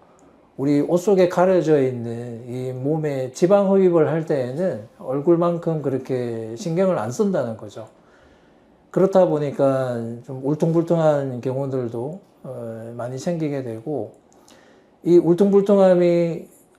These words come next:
어, 그냥, 그냥 봐도 확연하게 울퉁불퉁한 거는 뭐 누가 봐도 잘못된 수술이지만, 그것뿐만 아니라, 그러니까 자세를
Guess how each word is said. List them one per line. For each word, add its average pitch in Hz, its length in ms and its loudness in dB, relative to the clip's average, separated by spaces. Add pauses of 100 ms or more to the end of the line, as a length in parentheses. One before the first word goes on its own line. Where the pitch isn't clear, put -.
어, 131 880 -4 (160)
그냥, 185 400 2 (280)
그냥 214 300 4
봐도 175 260 6
확연하게 208 560 4
울퉁불퉁한 165 1000 0
거는 156 340 0
뭐 127 260 -2
누가 135 220 4
봐도 170 340 2
잘못된 151 680 -2
수술이지만, 135 960 -8 (400)
그것뿐만 185 560 0
아니라, 123 540 -4 (580)
그러니까 139 320 -2
자세를 160 920 2